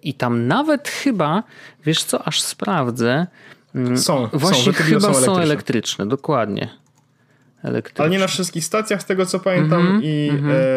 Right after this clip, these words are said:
Speaker 2: e,
Speaker 1: Jest, dokładnie.
Speaker 2: więc musi-,
Speaker 1: Jest normalnie,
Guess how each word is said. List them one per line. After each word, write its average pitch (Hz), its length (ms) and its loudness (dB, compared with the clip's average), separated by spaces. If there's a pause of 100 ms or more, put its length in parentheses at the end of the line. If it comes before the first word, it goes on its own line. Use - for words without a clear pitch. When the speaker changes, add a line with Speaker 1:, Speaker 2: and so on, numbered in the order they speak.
(100)
Speaker 2:
e, - 40 4
Speaker 1:
Jest, 113 340 2
dokładnie. 101 680 -2
Speaker 2:
więc 147 280 -4
musi-, - 240 -6 (1700)
Speaker 1:
Jest 139 240 0
normalnie, 123 840 0